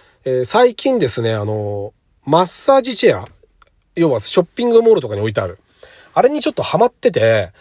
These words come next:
で、一つお気に入りのがあるんですよ。無重力体験ができますみたいなやつ。で、えっと、十二分で三百円かな。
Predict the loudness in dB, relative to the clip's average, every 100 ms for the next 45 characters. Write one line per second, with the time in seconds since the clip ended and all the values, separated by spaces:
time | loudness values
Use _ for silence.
0 | _ _ -4 -4 -4 -4 -4 -4 -6 -6
1 | -6 0 0 0 -6 -8 -2 -2 0 0
2 | 0 -2 0 0 0 -6 -6 -8 -4 -4
3 | -4 -6 -6 -6 -14 -18 -20 _ _ _
4 | _ 2 4 4 0 _ _ _ -8 -6
5 | -6 -2 0 0 0 -2 -4 -4 -6 -2
6 | -2 -2 -6 -8 -18